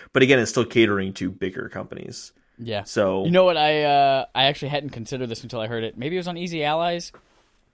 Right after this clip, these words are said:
Speaker 2: Um, with this new split, there might be devel-, developers who are like, "Oh, I could settle on Steam with a seventy thirty, and I could sell it on Epic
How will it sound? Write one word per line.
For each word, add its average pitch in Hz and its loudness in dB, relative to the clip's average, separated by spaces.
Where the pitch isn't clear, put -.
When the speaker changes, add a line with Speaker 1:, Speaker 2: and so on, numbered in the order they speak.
Speaker 2:
Um, 117 0
with 151 0
this 151 0
new 139 -2
split, 127 -4
there 143 2
might 139 0
be 143 -2
devel-, 131 -2
developers 143 0
who 143 -4
are 120 -2
like, 110 -2
"Oh, 180 4
I 123 -2
could 147 -6
settle 175 4
on 185 0
Steam 127 -2
with 123 -6
a 117 -6
seventy 135 -2
thirty, 107 -4
and 175 2
I 170 4
could 143 -6
sell 156 2
it 131 0
on 123 -4
Epic 135 -2